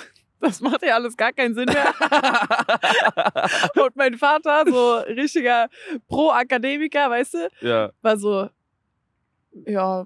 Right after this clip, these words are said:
Speaker 1: also Merle, du hast mir das ja eigentlich nie richtig gesagt, dass du aufgehört hast, weil ich hab's ihm halt <laughs> auch nie richtig gesagt, sondern das war mehr so, Mama hat's so weitergeleitet,
Speaker 2: Oh
Speaker 1: weißt du.
Speaker 2: nein.
Speaker 1: Ja, weil
Speaker 2: Ist noch schlimmer.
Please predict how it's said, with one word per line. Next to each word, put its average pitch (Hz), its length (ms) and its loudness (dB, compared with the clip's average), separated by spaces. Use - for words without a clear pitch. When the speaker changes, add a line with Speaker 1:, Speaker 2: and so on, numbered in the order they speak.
Speaker 1:
also 190 240 -6
Merle, 196 260 -4
du 196 100 -8
hast 202 120 -8
mir 214 80 -6
das 196 180 -8
ja 185 120 0
eigentlich 196 320 -4
nie 202 100 -4
richtig 208 300 -6
gesagt, 240 340 -2
dass 254 140 -6
du 226 80 -2
aufgehört 214 440 0
hast, 220 240 -2
weil 170 120 -2
ich 190 120 -8
hab's 262 140 -4
ihm 254 140 -6
halt 381 220 0
<laughs> 453 120 4
auch - 60 -2
nie 359 200 2
richtig - 380 -2
gesagt, 285 400 0
sondern 233 260 0
das 220 160 -2
war 226 120 2
mehr 233 220 2
so, 220 360 -2
Mama 214 420 0
hat's - 220 -6
so 196 160 -4
weitergeleitet, 190 760 -2
Speaker 2:
Oh 110 80 -2
Speaker 1:
weißt 117 380 2
du. 107 60 -8
Speaker 2:
nein. 110 460 0
Speaker 1:
Ja, 220 280 2
weil - 200 2
Speaker 2:
Ist - 120 -10
noch 175 160 0
schlimmer. 131 520 0